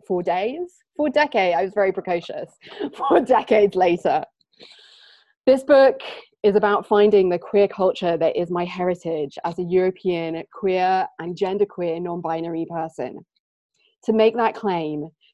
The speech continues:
to live an identity that defies the strictures of conservative Judaism, which,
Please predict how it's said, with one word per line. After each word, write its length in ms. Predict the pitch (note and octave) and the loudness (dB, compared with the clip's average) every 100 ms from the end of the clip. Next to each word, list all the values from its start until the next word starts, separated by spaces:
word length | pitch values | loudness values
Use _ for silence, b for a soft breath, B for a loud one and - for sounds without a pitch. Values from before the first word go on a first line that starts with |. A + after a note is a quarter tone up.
| _ | _
to 60 | G#3 | 0
live 320 | G#3+ A3 A3+ | 6 6 6
an 180 | - G3 | 0 0
identity 580 | F#3+ G3 G3+ - F#3 | 0 0 -2 -4 -8
that 160 | D#3+ - | -6 -6
defies 540 | F3+ - G#3 A3 A3+ A3 | -10 -6 -4 0 -2 -4
the 80 | |
strictures 500 | - - A3+ - D#3+ | -10 -4 -4 -4 -8
of 100 | D3+ | -8
conservative 600 | - F3 F#3+ F3+ F3 G3 | -10 -12 -6 -6 -4 -8
Judaism, 640 | F3+ G3+ F#3 E3+ E3 D#3+ E3+ | -6 -4 -2 -2 -4 -8 -6
which, 380 | F3+ - - | -8 -8 -12